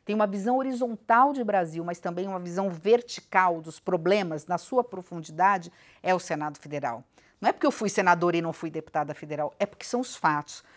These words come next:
Não é à toa que você precisa ter trinta e cinco anos pra poder ter direito a se candidatar a presiden-, a, a, a ele-, a uma eleição pra Senado Federal.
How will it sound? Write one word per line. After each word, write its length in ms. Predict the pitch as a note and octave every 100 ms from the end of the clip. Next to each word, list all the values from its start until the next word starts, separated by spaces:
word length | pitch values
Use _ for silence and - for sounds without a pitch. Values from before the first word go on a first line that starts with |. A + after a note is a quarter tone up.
| - _ _ _ _ _ _ -
Não 180 | E3+ G3+
é 60 |
à 60 | A3
toa 380 | - G#3+ A3 G#3+
que 100 | F3
você 200 | F3+ F#3+
precisa 200 | - G3
ter 140 | G3+
trinta 280 | G3 A#3+ B3
e 60 |
cinco 340 | - A3 G3 F3
anos 220 | F3+ G3
pra 160 | G#3 G#3
poder 420 | G3+ F3+ A#3 -
ter 140 | - D4
direito 380 | A#3 G#3 C4+ B3
a 40 |
se 140 | -
candidatar 640 | - G3 F#3 D#3+ - F3 G3
a 60 |
presiden-, 420 | F3 E3 D#3 D#3 -
a, 40 |
a, 380 | E3 D3+ D3+ D#3
a 80 | E3
ele-, 220 | F3 D3+
a 80 | D#3+
uma 180 | F3+ G3
eleição 520 | G#3+ F#3 - F#3 G3 -
pra 140 | F3
Senado 400 | E3+ E3+ D#3+ D#3 D#3+
Federal. 480 | D#3+ D#3+ D3+ D3